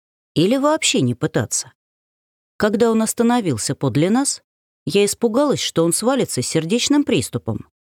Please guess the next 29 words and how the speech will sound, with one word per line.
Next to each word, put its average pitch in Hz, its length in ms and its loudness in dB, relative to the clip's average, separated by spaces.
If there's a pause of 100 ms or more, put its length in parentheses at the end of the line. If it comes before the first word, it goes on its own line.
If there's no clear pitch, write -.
(200)
А 170 120 0
кто 311 240 0
знает, 202 380 2
есть 170 340 0
ли 147 100 2
в 143 60 0
этом 135 240 0
мире 254 300 4
подходящие 139 760 -2
лекарства. - 640 -2 (360)
Второго 277 500 2
доктора-то 139 540 -2
под 139 180 -2
рукой 160 300 0
точно 202 420 0
нет. 202 300 0 (760)
"Глафира 247 760 0 (440)
Андреевна". 185 720 0 (1040)
"Она 247 300 4
натравила 311 640 4
на 240 120 0
меня 302 280 4
собаку, 262 680 0 (280)
а 233 120 0
потом 233 440 2
накинулась 247 580 2
с - 120 -2
магией. 254 520 2 (380)
Вот!" 302 600 2